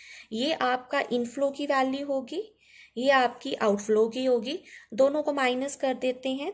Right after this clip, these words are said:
तो मेरे पास ये डिफरेंस आ गया फ़ोर थाउजेंड टू हंड्रेड ट्वेंटी सेवन। So this is your एनपीवी,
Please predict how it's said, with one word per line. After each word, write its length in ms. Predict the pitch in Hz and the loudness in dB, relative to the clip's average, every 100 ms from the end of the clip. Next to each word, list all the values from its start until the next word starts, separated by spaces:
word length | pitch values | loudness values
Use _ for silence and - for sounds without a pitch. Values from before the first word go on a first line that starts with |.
| - | -4
तो 80 | |
मेरे 280 | 254 233 240 | -2 0 0
पास 320 | 247 233 233 240 | 0 0 -2 0
ये 140 | 240 | -2
डिफरेंस 480 | 208 214 - 240 233 | 0 -4 -2 -4 -2
आ 120 | 220 | -4
गया 300 | 208 220 247 - - - _ | -2 0 -2 -4 -16 -20 _
फ़ोर 280 | 277 285 311 294 | 4 6 4 2
थाउजेंड 480 | 247 233 233 254 254 | 2 2 2 -2 0
टू 180 | 269 269 | -2 0
हंड्रेड 420 | 240 226 233 254 247 | 0 0 2 0 0
ट्वेंटी 440 | 214 202 202 220 | 0 0 0 -4
सेवन। 420 | 214 220 185 180 - - - - | -2 -2 -2 -6 -10 -20 -16 0
So 140 | 294 202 | 0 2
this 260 | 262 269 - | 0 2 4
is 240 | 359 359 - 240 | 4 4 -2 0
your 320 | 233 233 277 - - _ _ _ - | 4 4 4 0 -14 _ _ _ 2
एनपीवी, 1400 | 254 311 349 _ _ _ 247 233 240 - _ 202 208 | 2 2 -6 _ _ _ -2 -2 -2 -6 _ -4 -2